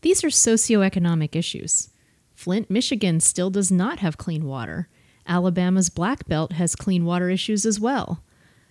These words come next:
These areas and more are in dire need of repair, and they are in this bill. It's an area where disadvantaged communities can fight together for mutual benefit.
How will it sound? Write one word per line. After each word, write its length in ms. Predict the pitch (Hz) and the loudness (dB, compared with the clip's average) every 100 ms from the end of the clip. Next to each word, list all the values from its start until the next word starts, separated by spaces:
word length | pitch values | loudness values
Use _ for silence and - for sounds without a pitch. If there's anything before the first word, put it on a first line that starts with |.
| _ | _
These 480 | 180 233 277 294 - | 0 2 2 0 0
areas 440 | 214 214 220 190 170 | 0 2 2 2 2
and 180 | 160 165 | 2 4
more 380 | 196 220 254 - | 4 4 2 0
are 140 | 165 | 0
in 220 | 160 165 - | 0 -2 -4
dire 400 | 190 247 233 180 | -2 0 2 2
need 200 | 165 165 | 2 0
of 140 | 151 | -2
repair, 560 | 147 143 160 139 - 156 _ _ _ | -4 -6 -6 -8 -6 -8 _ _ _
and 200 | 185 185 | 2 2
they 100 | 220 | 4
are 220 | 269 302 277 | 2 0 0
in 160 | 294 | 0
this 160 | 277 - | 0 2
bill. 360 | 311 302 - - _ _ _ _ _ - | 2 0 -2 -12 _ _ _ _ _ -2
It's 220 | 190 196 | 0 0
an 80 | - | 0
area 460 | 208 226 262 294 262 | 0 2 2 2 2
where 160 | 185 | 0
disadvantaged 800 | 165 196 - 165 185 190 202 - | 0 0 0 0 0 2 0 -2
communities 600 | 190 185 220 185 160 - | 0 4 4 4 2 -2
can 180 | - 175 | -2 -6
fight 320 | - 190 - | -4 -6 -4
together 520 | - 156 190 196 156 | -6 -4 0 0 0
for 200 | 147 180 | -2 -2
mutual 420 | 160 143 - 156 160 | 0 0 -2 -2 -2
benefit. 520 | 160 143 - - | -2 -2 -4 -12